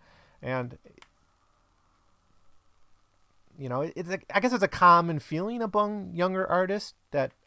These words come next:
I don't need money, or I don't care about money, right? Um, he's writing before the W P A, before the government was funding writers.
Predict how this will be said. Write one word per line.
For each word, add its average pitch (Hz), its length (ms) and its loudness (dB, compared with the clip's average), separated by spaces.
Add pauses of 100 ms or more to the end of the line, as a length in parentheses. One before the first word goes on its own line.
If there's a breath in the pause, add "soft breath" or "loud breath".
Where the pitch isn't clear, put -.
I 185 100 10
don't 151 160 4
need 131 180 -4
money, 92 260 -4
or 98 60 -4
I 117 40 -2
don't 110 180 -6
care 98 120 -4
about 82 220 -6
money, 76 300 -14 (140)
right? 98 260 -14 (640 soft breath)
Um, 90 240 -18 (840)
he's 214 220 -8
writing 202 320 6
before 165 800 2 (480)
the 143 80 -2
W 156 260 0
P 180 220 -4
A, 113 160 0
before 123 360 -6
the 120 60 -4
government 127 400 -4
was 107 140 -10
funding 110 400 -6
writers. 85 480 -12